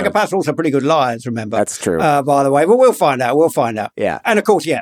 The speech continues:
Speaker 1: those, those kind of trademark deficits in, in conscience and empathy that you hear so much about. Now, here's the trick,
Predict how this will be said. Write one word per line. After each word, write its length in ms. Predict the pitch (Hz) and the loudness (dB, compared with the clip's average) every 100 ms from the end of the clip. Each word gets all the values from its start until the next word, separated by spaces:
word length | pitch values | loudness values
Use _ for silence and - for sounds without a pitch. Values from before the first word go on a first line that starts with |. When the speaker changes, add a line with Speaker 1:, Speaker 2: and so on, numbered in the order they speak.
| - | -4
Speaker 1:
those, 280 | 135 131 120 | -4 -2 -4
those 200 | 123 120 | -6 -4
kind 220 | 131 117 | -6 -6
of 60 | |
trademark 520 | - 127 117 120 113 - | -4 -4 -2 -6 -6 -6
deficits 500 | 113 104 - 113 - | -8 -10 -14 -12 -10
in, 200 | 104 107 | -10 -10
in 260 | 123 107 | -12 -12
conscience 480 | - 120 113 107 - | -10 -10 -10 -14 -10
and 80 | 131 | -8
empathy 340 | 120 104 101 | -8 -8 -10
that 60 | 92 | -10
you 100 | 95 | -8
hear 120 | 120 | -10
so 100 | - | -10
much 200 | 110 104 | -10 -4
about. 180 | 139 127 | -4 -2
Now, 80 | 151 | 0
here's 240 | 226 311 | 0 -2
the 80 | 294 | -4
trick, 460 | - - 180 143 | -12 -6 0 -2